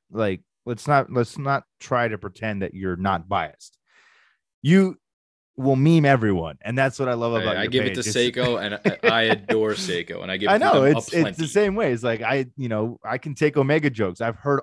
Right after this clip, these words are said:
Speaker 1: all of them. It's, it's fine. It's just what it is. It's, it's called being a collector. You're gonna deal with the, with the backlash.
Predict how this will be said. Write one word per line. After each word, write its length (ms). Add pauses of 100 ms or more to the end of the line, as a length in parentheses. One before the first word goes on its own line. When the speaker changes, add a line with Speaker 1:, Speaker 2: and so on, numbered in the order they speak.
Speaker 1:
all 260
of 140
them. 180 (140)
It's, 320
it's 260
fine. 420
It's 260
just 220
what 140
it 100
is. 200
It's, 180
it's 280
called 260
being 160
a 80
collector. 400
You're 120
gonna 140
deal 260
with 120
the, 240
with 140
the 40
backlash. 460